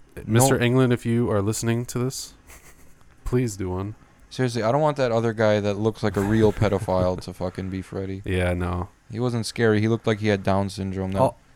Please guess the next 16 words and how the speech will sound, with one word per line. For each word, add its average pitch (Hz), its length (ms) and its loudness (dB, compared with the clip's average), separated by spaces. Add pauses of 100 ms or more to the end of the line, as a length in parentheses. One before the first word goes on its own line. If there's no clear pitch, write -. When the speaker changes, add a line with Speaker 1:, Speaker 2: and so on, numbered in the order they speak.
Speaker 1:
all 160 200 2
respect 143 380 0
to 120 60 -6
Jackie 117 320 0
Earle 110 180 4
Haley. 117 320 0
He's 104 140 0
a 98 80 -4
fantastic 107 560 -2
actor, 104 360 0
but 95 300 0
you're 101 220 0
just 95 200 -4
not 95 220 0
Freddy 90 300 -2
Krueger. 92 460 -6